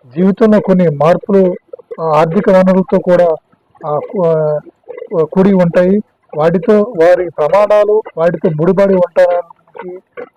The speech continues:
ఈ ఇప్ప నూనె కూడా వారు సేకరించి వారు అవసరాలకు ఉపయోగించుకొని మిగతాది వారు వివిధ రూపాలలో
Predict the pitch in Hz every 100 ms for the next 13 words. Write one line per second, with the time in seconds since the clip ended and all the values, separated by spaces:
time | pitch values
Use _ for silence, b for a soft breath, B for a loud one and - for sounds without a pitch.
0 | 180 175 160 - 196 202 196 185 190 190
1 | 175 180 - - 160 170 180 170 190 190
2 | - _ _ - 151 175 180 165 - -
3 | _ 160 165 190 214 208 190 190 185 175
4 | - 185 180 160 156 - 180 180 175 160
5 | - - _ _ 160 165 165 151 143 -
6 | _ - 165 175 165 151 151 165 202 202
7 | 190 190 185